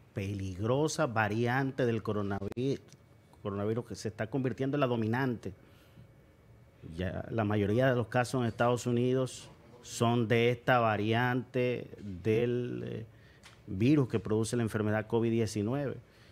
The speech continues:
Y hay un debate en República Dominicana porque desde hace meses se está hablando de que está circulando, porque está, estamos rodeados de países con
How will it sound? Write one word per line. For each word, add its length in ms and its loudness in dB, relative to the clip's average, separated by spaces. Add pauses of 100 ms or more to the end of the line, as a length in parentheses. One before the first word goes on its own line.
(160)
Y 100 0
hay 120 4
un 100 4
debate 380 4
en 100 4
República 440 2
Dominicana 640 2
porque 580 0
desde 400 0
hace 380 2
meses 420 0
se 80 0
está 220 0
hablando 500 2
de 140 2
que 480 -4 (320)
está 320 -2
circulando, 680 2
porque 220 0
está, 240 0 (160)
estamos 420 2
rodeados 580 4
de 80 6
países 760 2 (840)
con 680 2